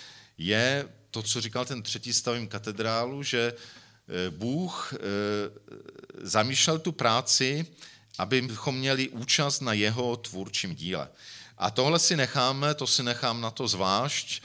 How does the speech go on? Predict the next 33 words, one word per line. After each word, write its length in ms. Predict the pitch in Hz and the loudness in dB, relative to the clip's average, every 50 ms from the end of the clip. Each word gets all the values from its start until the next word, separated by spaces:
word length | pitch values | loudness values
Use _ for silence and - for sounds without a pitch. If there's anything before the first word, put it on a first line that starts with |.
| - - - - - | -12 -18 -20 -18 -10
vyučování 800 | - 85 107 107 107 107 - 135 120 113 117 117 117 117 117 117 117 | -6 -4 -2 -2 0 0 0 0 0 0 2 2 0 0 0 -2 -2
někdy, 480 | 110 107 107 95 101 104 107 107 110 | -2 -2 -2 -2 -2 -2 -2 -2 -2
když 160 | 104 101 95 104 | -4 -6 -8 -8
budu 220 | 95 104 104 107 | -6 -4 -4 -2
mít 200 | 101 90 78 - | -2 -4 -4 -4
příště, 640 | - - - 90 90 - - - 131 131 131 139 135 - - - - - - - _ | -4 -4 -2 0 0 -2 -2 0 -2 -2 -2 -2 -4 -8 -12 -20 -20 -20 -20 -14 _
protože 460 | - 95 98 - 110 104 104 107 104 | -8 -6 -4 -2 0 0 2 0 0
to 280 | 104 104 104 95 92 92 | -2 -2 -2 -2 -2 0
stojí 340 | - - - - 107 101 95 | 0 0 0 2 0 0 0
za 160 | 85 98 87 | 0 0 -2
to 140 | - - 95 | -2 -2 -2
se 160 | - - 95 | -2 -2 -2
tomu 280 | 87 - 90 92 95 85 | -2 -2 -4 -2 -2 -2
věnovat 360 | 92 90 90 92 90 90 80 | -2 -2 -2 0 -2 -2 -2
zvlášť, 340 | - 90 90 90 104 107 107 | -2 -2 0 0 -2 -2 -4
protože 200 | - - 107 104 | -6 -6 -6 -4
to 120 | - 113 | -4 -2
by 100 | 107 113 | -2 -2
mělo 220 | 117 120 113 113 | -2 -2 -2 -2
být 260 | 107 110 110 107 107 - - - - - - - _ - | -2 -2 -4 -6 -8 -12 -16 -18 -20 -20 -20 -20 _ -4
pro 180 | - 120 117 | 0 0 2
nás 320 | 113 117 113 110 110 - - | 2 2 2 2 2 2 0
v 100 | - - | -2 -2
podstatě 840 | 120 120 117 - - - 113 101 101 - 113 110 107 107 107 104 107 - - - - - - - | -2 0 2 2 2 2 2 0 0 2 2 4 4 4 2 0 -2 -6 -12 -14 -18 -20 -14 -6
nakonec 640 | 92 104 110 110 104 104 113 113 113 110 - - | -2 -2 -2 -2 -2 -4 -2 0 0 0 0 2
ta 120 | - 113 107 | 2 2 2
nejniternější 960 | 104 98 101 113 127 127 113 135 127 117 107 117 117 113 107 - - 113 101 | 2 2 0 0 -2 -2 0 2 2 2 2 0 0 2 2 2 2 2 2
a 60 | 95 | 2
nejhlubší 580 | 95 98 98 95 104 101 - - - - 95 | 2 0 -2 -2 -4 -6 -4 -4 -4 -2 -2
motivace 720 | 92 92 98 101 101 107 113 107 95 92 82 - - - 76 | -2 -2 -2 -2 -2 0 -2 0 0 -2 -2 -2 -4 -4 -6
k 80 | - | -6
práci. 460 | - - 80 78 78 78 - - - 73 | -6 -4 -4 -2 -2 -2 -4 -6 -6 -6
Takže 320 | 78 76 - 92 92 85 | -6 -6 -4 -2 -4 -4